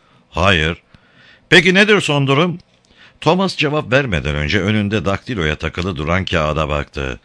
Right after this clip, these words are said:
"Daha görüşmelere devam ediyorum. Teklifinizi düşüneceğim. Yarın tekrar arayın beni." Kapadı telefonu.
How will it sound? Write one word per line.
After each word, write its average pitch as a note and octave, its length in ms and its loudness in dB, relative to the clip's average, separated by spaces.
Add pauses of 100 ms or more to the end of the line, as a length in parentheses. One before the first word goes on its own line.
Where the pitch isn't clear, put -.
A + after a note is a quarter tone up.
(400)
"Daha C#3+ 180 8
görüşmelere D#3 600 2
devam C3 340 2
ediyorum. D2+ 440 -2
Teklifinizi B2+ 680 -2
düşüneceğim. E2+ 720 -2 (160)
Yarın C3+ 340 4
tekrar D3 360 2
arayın F2 400 0
beni." C#2 280 -4 (140)
Kapadı F2 360 -6
telefonu. C2 640 -6